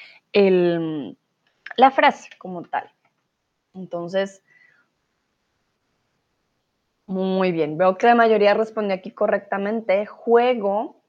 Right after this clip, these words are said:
videojuegos en el día. Nunca, nunca juego videojuegos en el día, solo de noche.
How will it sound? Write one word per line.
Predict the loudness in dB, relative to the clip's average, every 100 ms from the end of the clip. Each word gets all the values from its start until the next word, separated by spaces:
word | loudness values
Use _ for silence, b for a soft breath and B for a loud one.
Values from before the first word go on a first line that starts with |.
| _ _ _ _ _ _
videojuegos | -4 -4 -2 -2 -2 -4
en | -8
el | -6 -2
día. | -2 -4 _
Nunca, | -2 0 0 -2 -10 -12 _ _ _ _ _ _
nunca | -4 0 0 0 -2 -4
juego | -4 0 0 0 -2 -2 -10 -12
videojuegos | -12 -10 -10 -10 -10
en | -8 -6
el | -4
día, | -4 -4 -8
solo | _ _ -2 0 -2 -6
de | -8
noche. | -6 -8 -12 -20